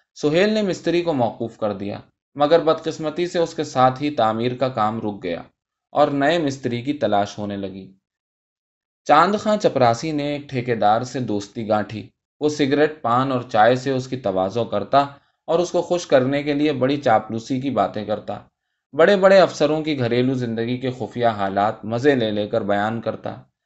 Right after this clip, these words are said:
آخر ٹھیکیدار نے اس کا مکان رعایتاً بنا دینے کی حامی بھر لی۔ جس دن دفتر میں چھٹی ہوتی،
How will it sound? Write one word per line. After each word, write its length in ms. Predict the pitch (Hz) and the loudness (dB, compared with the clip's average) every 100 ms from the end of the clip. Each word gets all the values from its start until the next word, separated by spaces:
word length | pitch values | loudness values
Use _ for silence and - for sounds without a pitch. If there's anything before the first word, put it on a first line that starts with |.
| _ _ - | _ _ 0
آخر 300 | 151 160 185 | 2 4 0
ٹھیکیدار 640 | 170 156 156 147 147 151 | 2 0 2 6 6 6
نے 140 | 151 | 2
اس 140 | 160 151 | -4 -2
کا 100 | 147 | -2
مکان 460 | 127 104 113 120 | 0 0 -2 -2
رعایتاً 600 | 107 110 107 113 120 143 | 0 2 4 4 2 -2
بنا 260 | 117 107 104 104 | -2 0 0 -2
دینے 240 | 107 120 | -4 -6
کی 160 | 127 131 | -6 -4
حامی 280 | 107 107 | -4 -4
بھر 160 | 117 110 | -4 -4
لی۔ 200 | 101 95 - _ _ _ _ _ | -6 -6 -10 _ _ _ _ _
جس 260 | 143 185 180 | 0 2 2
دن 180 | 202 180 | 0 2
دفتر 300 | 143 - 160 | 0 2 0
میں 120 | 165 | 0
چھٹی 380 | 165 127 - 143 | -4 -6 -2 0
ہوتی، 480 | 117 101 123 139 | 0 -2 -6 -8